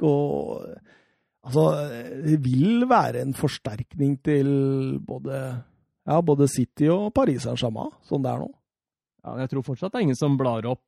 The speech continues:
Speaker 2: eh,
Speaker 1: Er det ni hundre det har vært snakk om, er det ikke?
Speaker 2: Ja, det er vel noe sånn, men det har jo også vært snakk om, eller fra sytti til nitti millioner euro, vel, som jeg har sett.
Speaker 1: Nei, niogtjue. Niogtjue.
Speaker 2: Ja, niogtjue,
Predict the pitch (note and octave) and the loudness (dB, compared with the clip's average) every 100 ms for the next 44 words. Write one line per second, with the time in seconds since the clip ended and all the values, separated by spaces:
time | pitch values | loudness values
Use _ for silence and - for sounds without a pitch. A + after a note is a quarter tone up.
0 | - C3 B2+ B2 A#2+ A#2+ A#2+ A#2+ A2+ _ | -6 -2 0 0 -2 -2 -4 -6 -8 _
1 | C#3+ C#3+ C#3+ C3+ B2+ C#3+ C#3+ B2 A#2 B2 | 4 6 6 4 6 8 8 6 4 6
2 | B2+ C3 C3+ C#3+ A#2+ G3+ D4 F#3+ G#3 G3 | 6 6 4 2 2 2 2 0 0 -2
3 | F#3 C3+ B2 F3 A#3 D#3+ G3 A#3+ G#3+ F#3+ | -2 -2 -2 0 0 -2 -2 -2 -4 -12
4 | - - D3 C#3+ C#3 C3 C#3 C#3 C#3+ C#3 | -14 -8 -2 0 2 0 0 -2 -2 -2
5 | C3+ C#3 B2+ - - D#3 - A#2+ D3 C3+ | -2 -4 -6 -10 -6 -8 -6 -8 -4 -2
6 | C3 C#3 - B2 B2 - A#2+ _ _ _ | -2 -4 -2 -2 -2 -4 -6 _ _ _
7 | _ C#3 C3 - C#3+ B2+ A#2+ _ C#3 B2+ | _ 0 0 2 2 2 0 _ -2 0
8 | B2 B2 B2 A2+ A#2 C3 F#3+ F3 - C#3+ | 2 2 2 0 -2 0 0 0 -4 -4
9 | B2+ B2 D#3 F3+ G3 C#3 C#3 D3+ C3+ B2 | -2 -2 2 4 4 6 8 8 8 6
10 | E3 - _ _ - D3 C3+ C#3+ C#3 A#2+ | 6 -2 _ _ 2 2 6 6 6 4
11 | D3 - _ _ _ _ - G#3 F3 F#3 | 2 -6 _ _ _ _ -4 2 4 4
12 | F3+ D#3 | 4 4